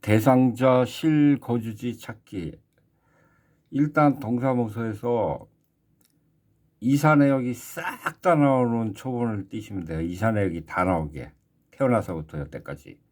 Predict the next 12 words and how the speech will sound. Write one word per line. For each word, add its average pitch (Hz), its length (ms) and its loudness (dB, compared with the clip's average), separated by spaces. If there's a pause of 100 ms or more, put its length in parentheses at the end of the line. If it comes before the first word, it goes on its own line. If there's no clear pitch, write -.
(1200)
그 104 380 0
초본 170 340 0
띄는 143 240 4
방법은 117 640 0
별도로 98 460 -4
문의 90 300 -4
주시기 80 280 -14
바랍니다, 78 540 -6
저에게. 76 560 -8 (1300)
그럼 160 180 0
보통 143 380 2
사기꾼이나 147 1040 0